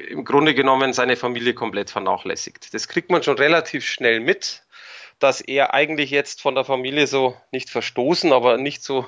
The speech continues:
toll angesehen wird. Äh, die Familie kennt man teilweise, ähm, seine Frau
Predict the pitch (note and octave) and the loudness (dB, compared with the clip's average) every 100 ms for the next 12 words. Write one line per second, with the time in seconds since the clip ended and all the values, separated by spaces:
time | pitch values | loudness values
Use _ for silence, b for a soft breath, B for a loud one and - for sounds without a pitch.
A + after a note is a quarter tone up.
0 | - - A#2+ B2 D3+ D3+ D3 A#2 A#2 A2+ | -6 0 2 4 2 2 0 0 -2 -2
1 | G#2 D3+ - B B B B B B B | -2 -2 -4 B B B B B B B
2 | - B2 B2+ C3 C3 C3 E3 D#3 - D3+ | 0 0 0 -4 -4 -4 -2 -2 -2 -6
3 | - E3+ E3 D#3+ D3+ D3+ D3 C#3+ D3 C3+ | -2 -4 -2 0 0 2 0 -2 -8 -8
4 | B2 A#2+ B2 C3 B2+ _ - B2+ B2+ - | -6 -6 -6 -8 -14 _ -6 -4 -4 -2
5 | A#2 C#3+ D3+ | 2 2 0